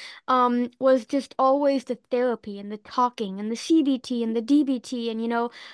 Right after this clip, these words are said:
um, sitting on a couch and sharing all your problems, basically, and just always talking about it as, as if it was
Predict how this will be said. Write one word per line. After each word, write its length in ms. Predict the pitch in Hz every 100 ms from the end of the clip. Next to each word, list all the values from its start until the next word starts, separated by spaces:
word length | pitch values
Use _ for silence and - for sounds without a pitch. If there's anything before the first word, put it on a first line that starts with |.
| - -
um, 200 | 247 233
sitting 340 | - 285 285
on 100 | 277
a 40 |
couch 400 | 269 254 262 254
and 300 | 254 233 233 - _ _
sharing 400 | - - 262 262
all 100 | 247 240
your 120 | 233
problems, 560 | - 240 285 240 220
basically, 540 | - 214 - 233 220 220
and 160 | 214 214
just 300 | 226 - _ 269
always 360 | 285 320 254
talking 460 | - 247 254 294 240
about 260 | 208 202
it 100 | 208 -
as, 220 | 226 247 _ -
as 160 | 247 269
if 160 | 262
it 60 | 269
was 320 | 254 240